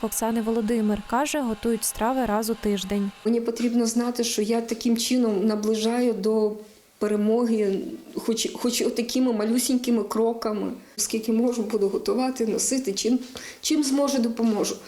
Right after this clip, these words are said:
Speaker 2: За кожного, хто загинув, болить душа, як за свого.
Speaker 1: Жінка каже, постійно моніторить групи у соцмережах, де інші сім'ї шукають своїх зниклих родичів військовослужбовців.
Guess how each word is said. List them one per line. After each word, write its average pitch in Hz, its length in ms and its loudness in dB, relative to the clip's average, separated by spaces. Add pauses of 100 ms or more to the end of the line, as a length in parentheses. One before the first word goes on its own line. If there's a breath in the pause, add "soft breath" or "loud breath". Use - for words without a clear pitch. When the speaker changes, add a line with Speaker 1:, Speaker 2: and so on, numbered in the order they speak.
(1080 loud breath)
Speaker 2:
За 226 200 0
кожного, 262 420 2
хто 240 240 -2
загинув, 233 440 2
болить 220 300 0
душа, 214 260 -2
як 202 160 0
за 202 120 -2
свого. 202 500 0 (220)
Speaker 1:
Жінка 294 360 0
каже, 233 420 0
постійно 277 500 0
моніторить 233 540 0
групи 262 320 0
у 240 80 0
соцмережах, 226 800 -2
де 220 100 -2
інші 247 420 -2
сім'ї 262 380 0
шукають 233 440 -4
своїх 226 360 0
зниклих 226 460 -2
родичів 220 440 -2
військовослужбовців. 214 1080 -2